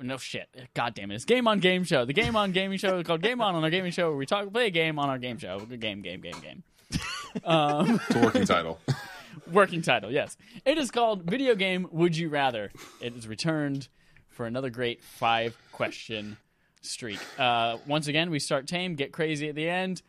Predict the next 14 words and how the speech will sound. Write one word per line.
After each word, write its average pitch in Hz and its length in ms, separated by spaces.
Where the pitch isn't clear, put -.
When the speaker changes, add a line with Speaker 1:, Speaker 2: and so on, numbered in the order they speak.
Speaker 1:
Let's 170 280
start 143 480
with, 143 380
would 147 220
you 208 80
rather 117 440
triple 180 340
A 180 100
games 175 400
didn't 156 300
exist 131 500
or 147 140
indie 156 340
games 95 500